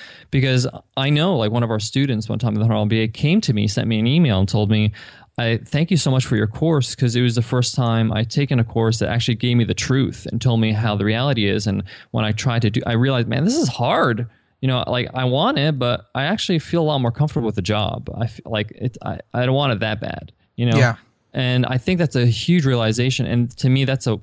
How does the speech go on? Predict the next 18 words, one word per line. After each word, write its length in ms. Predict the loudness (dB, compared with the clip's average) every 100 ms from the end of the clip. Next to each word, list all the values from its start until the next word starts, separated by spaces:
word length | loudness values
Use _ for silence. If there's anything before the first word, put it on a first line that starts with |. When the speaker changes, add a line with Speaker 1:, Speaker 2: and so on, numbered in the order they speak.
| -6
Speaker 1:
that's 200 | -6 -2
kind 140 | 0 2
of 80 |
a 100 | 2
cool 320 | 0 0 2 2
win, 360 | 2 0 -2 -8 -20 _ _ -6
um, 580 | -2 0 0 0 -2 -8 -2
because 920 | -2 2 0 2 2 2 0 -2 -8 -12 _ _ _ -6
it 220 | -4 -4
helps 380 | -2 -2 -2 -2
people 220 | 0 0
s-, 200 | 0 -4 -8 -20 -20 -12
from 320 | -2 2 2
wasting 360 | 4 2 2 2
their 100 | 2
time 340 | 2 2 4
and 100 | 4
money, 280 | 2 0 -4